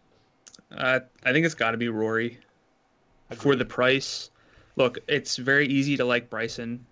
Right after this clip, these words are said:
Speaker 1: for assuming what he can do.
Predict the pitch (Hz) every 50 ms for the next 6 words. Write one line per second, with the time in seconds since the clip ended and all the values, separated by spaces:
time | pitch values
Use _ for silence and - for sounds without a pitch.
0 | _ _ - - - - 117 113 110 - - _ _ _ _ _ _ _ _ _
1 | _ _ _ _ _ - - - - - - - 143 139 147 139 135 135 131 127
2 | 120 127 117 107 104 104 107